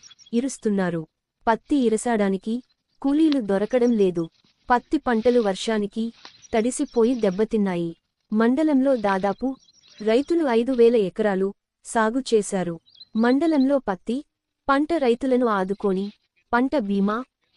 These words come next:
పంట నష్టపరిహారం ఇవ్వాలని గోనెగండ్ల మండలాన్ని కరువు మండలంగా ప్రకటించాలని కోరారు. చిట్యాల మునెప్ప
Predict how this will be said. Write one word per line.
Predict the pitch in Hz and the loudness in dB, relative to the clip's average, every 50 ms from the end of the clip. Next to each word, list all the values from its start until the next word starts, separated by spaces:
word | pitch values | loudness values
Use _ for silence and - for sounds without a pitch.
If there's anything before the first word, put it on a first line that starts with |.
| _ _ | _ _
పంట | 233 247 254 269 - | 0 0 0 0 0
నష్టపరిహారం | 320 262 226 196 - - 269 262 262 240 233 214 208 208 196 196 202 220 226 _ _ _ _ _ _ _ - | -2 -2 -2 -4 -4 -6 -4 0 0 0 0 -2 -2 -2 -2 0 -2 -2 -4 _ _ _ _ _ _ _ -4
ఇవ్వాలని | 226 214 226 240 262 269 254 233 220 226 254 277 - _ _ _ _ _ _ _ - 196 | -4 0 2 2 2 2 2 0 0 -2 -4 -6 -10 _ _ _ _ _ _ _ -4 2
గోనెగండ్ల | 208 240 277 302 339 311 302 311 294 277 285 | 4 4 6 4 2 2 2 0 0 2 2
మండలాన్ని | 254 226 214 214 233 254 254 254 247 240 240 | 0 0 0 0 0 0 0 0 0 0 -2
కరువు | 220 - 214 208 220 226 | -2 -2 0 0 2 2
మండలంగా | 233 214 208 196 196 208 202 196 190 190 208 233 277 - _ _ _ _ _ - - _ | 0 0 0 -2 -2 -2 -2 -2 -2 -2 -4 -4 -6 -8 _ _ _ _ _ -20 -16 _
ప్రకటించాలని | - 240 240 - 302 - 302 294 262 - 247 226 214 202 208 226 | -4 -2 -2 -2 -4 -4 -2 -4 -2 -2 -2 -2 -2 -2 -4 -4
కోరారు. | - - 208 185 180 175 165 165 156 156 _ _ _ _ _ _ _ - - _ _ _ _ _ - - | -2 -2 -2 0 -2 -4 -6 -8 -12 -14 _ _ _ _ _ _ _ -20 -20 _ _ _ _ _ -6 -4
చిట్యాల | 277 277 - - 330 339 320 302 | -4 -4 -4 -2 -2 0 0 2
మునెప్ప | 294 233 214 208 202 196 - - 233 240 269 | 2 2 2 2 0 -2 -4 -4 -4 -6 -6